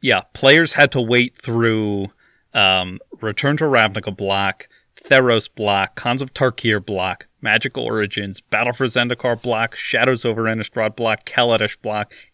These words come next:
and then at the end of the Amonkhet Block.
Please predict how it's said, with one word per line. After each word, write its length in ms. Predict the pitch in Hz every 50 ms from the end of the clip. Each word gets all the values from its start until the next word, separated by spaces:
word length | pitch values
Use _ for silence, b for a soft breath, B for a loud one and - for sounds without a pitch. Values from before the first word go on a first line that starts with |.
| _ _ -
and 180 | 120 127 123
then 320 | 117 131 131 131 120 113 110 _ _ -
at 180 | - 113 - -
the 120 | 117 98
end 220 | - 110 113 117 120 -
of 200 | 151 113 113 110
the 400 | 127 123 113 107 104 104 104 -
Amonkhet 480 | - 107 107 110 104 104 - 101 98 _
Block. 400 | 104 98 - - - - -